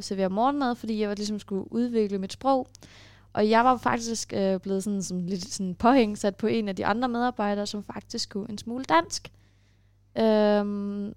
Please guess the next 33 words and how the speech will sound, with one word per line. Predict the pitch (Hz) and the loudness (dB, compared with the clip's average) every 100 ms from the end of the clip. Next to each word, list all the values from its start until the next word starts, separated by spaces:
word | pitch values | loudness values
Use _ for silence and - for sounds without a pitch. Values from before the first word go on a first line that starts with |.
| - _ - | -16 _ -8
så | - 220 208 202 - | 0 4 4 2 -2
vi | 214 262 | 0 0
skulle | - 226 | 0 -4
sådan | 220 226 | -2 -2
lære | 214 208 226 220 | 2 4 4 2
lige | 220 | -2
de | 214 | -2
første | 220 220 | -2 -2
par | 202 | -4
dage | 202 208 | 0 0
at | |
arbejde | 208 196 | 0 -2
sammen. | - 214 208 | 0 0 0
Jeg | 208 | -4
skulle | - 214 | -4 -2
lige | 220 | -2
se, | 214 226 | 2 0
hvordan | 208 196 202 | 2 0 -2
foregik | - 208 247 220 196 - - - _ _ | 0 2 2 0 -4 -6 -20 -20 _ _
den | 226 214 | -2 4
her | 214 196 - - - - - | 6 6 4 0 -2 0 4
arbejdsdag, | 226 240 226 202 | 6 6 4 0
eller | 190 208 | 0 2
den | 226 247 | 2 4
her | 233 196 180 - _ _ _ _ | 6 6 4 -6 _ _ _ _
del | 262 254 196 | 4 6 6
af, | 175 - | 4 2
i | 214 | 4
af, | 196 208 208 - 196 | 8 6 6 0 2
del | 254 190 | 4 4
af | 190 | 6
virksomheden. | 226 - 202 202 | 4 4 0 2
Hvordan | 196 214 | 2 0